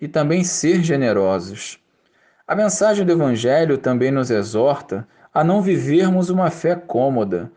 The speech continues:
colocando inúmeras coisas à frente do Senhor.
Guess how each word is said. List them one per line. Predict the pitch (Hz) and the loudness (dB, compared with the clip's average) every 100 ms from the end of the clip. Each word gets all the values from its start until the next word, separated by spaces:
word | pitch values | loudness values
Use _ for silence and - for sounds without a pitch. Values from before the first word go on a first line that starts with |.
| _ _ _ _ | _ _ _ _
colocando | 196 202 175 214 208 | 0 0 0 0 2
inúmeras | 180 202 226 208 170 - | 2 2 2 2 0 -4
coisas | - 170 202 190 190 | 0 2 2 2 0
à | |
frente | 170 - 147 180 175 | -2 0 0 2 -2
do | 143 | -4
Senhor. | 131 - 110 92 87 85 | -4 -2 -2 0 -2 -4